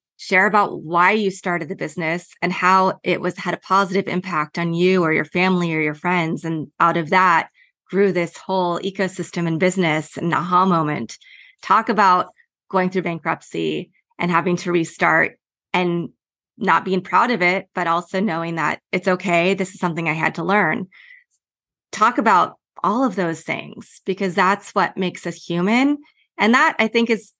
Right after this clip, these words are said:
the differentiator between this whole world of A I and as we figure out how to appropriately use A I as a tool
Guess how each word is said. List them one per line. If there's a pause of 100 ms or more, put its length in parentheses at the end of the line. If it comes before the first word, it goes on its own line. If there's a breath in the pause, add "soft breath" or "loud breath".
(300)
the
differentiator
between
this
whole
world
of
A
I
and
as
we
figure
out (320)
how
to
appropriately (340)
use
A
I
as
a
tool